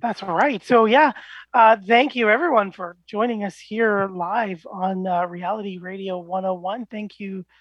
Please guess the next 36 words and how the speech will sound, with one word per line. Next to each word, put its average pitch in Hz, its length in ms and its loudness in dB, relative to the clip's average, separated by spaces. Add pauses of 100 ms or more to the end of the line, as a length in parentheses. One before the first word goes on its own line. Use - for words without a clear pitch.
(300)
uh, 185 380 -6
to 190 280 -8
all 202 300 -6
of 185 100 -6
our 180 140 -2
new 226 320 0
listeners, 233 640 -2
even 208 260 -4
though 208 180 2
we 202 120 0
maybe 202 240 -4
haven't 202 320 -2
met 208 160 2
you 220 140 -4
yet 226 280 0 (380)
or 208 120 -8
heard 220 480 -6
from 214 220 -2
you 214 200 -4
yet. 214 360 -4 (320)
Uh, 214 180 4
but 233 140 6
I'm 277 160 8
Matthew 277 300 4
Dressing, 277 420 0 (340)
here 277 220 2
with 247 340 2
my 226 280 -4
co-host, 220 720 -12
Joanne 214 460 4
Shaw, 208 280 2
and 214 80 0
you're 208 180 -2
listening 214 400 -6
to 202 120 -20 (120)
Down 262 360 -8